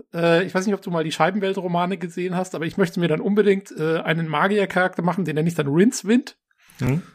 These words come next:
Speaker 1: Und, äh, der hatte immer eine laufende Truhe, die ihm hinterhergelaufen ist und in der alles verstaut hat. Und, äh, das kann ich dann eiskalt in Diablo nachspielen. Und aus dem Grund, nur aus diesem Grund,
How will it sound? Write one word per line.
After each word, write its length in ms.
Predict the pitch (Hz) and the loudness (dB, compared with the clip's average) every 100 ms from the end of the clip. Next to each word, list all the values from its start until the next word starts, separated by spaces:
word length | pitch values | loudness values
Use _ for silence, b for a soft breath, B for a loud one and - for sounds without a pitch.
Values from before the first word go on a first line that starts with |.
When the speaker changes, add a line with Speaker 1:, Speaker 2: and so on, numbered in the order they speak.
| B _ - | B _ -4
Speaker 1:
Und, 340 | 170 170 165 | 0 2 2
äh, 580 | 180 165 165 165 160 160 | 2 4 6 6 6 6
der 480 | 147 135 165 180 170 | 0 0 2 4 4
hatte 220 | 175 175 | 2 0
immer 200 | 180 165 | -2 0
eine 140 | 160 147 | 0 0
laufende 440 | 139 170 175 151 | 0 0 -2 -6
Truhe, 340 | - - 233 | -6 0 0
die 100 | 180 | 0
ihm 80 | 175 | -2
hinterhergelaufen 680 | 151 165 156 196 196 202 196 | -2 -2 -2 0 0 0 0
ist 140 | 190 185 | -4 -4
und 80 | |
in 80 | 156 | -2
der 140 | 147 156 | 0 0
alles 200 | 170 170 | -2 -6
verstaut 460 | 147 - 147 202 | -6 -2 -2 0
hat. 220 | 180 196 - | -2 -4 -6
Und, 380 | 151 156 147 - | -6 -6 -6 -6
äh, 200 | 147 143 | -2 -2
das 200 | 147 175 | 0 -2
kann 160 | - 170 | 0 0
ich 60 | |
dann 200 | 170 156 | 0 -4
eiskalt 420 | 147 175 - 180 170 | -4 -4 -2 -4 -4
in 120 | 151 | -6
Diablo 300 | 151 160 151 | -4 -4 -6
nachspielen. 420 | 143 165 - 180 | -8 -10 -8 -8
Und 240 | 143 139 | -8 -8
aus 200 | - 160 | -6 -4
dem 180 | - 240 | 2 4
Grund, 240 | 233 156 175 | 4 -2 2
nur 200 | 226 254 | 4 6
aus 180 | 202 | 4
diesem 200 | - 170 | -2 -8
Grund, 220 | 170 143 | -6 -8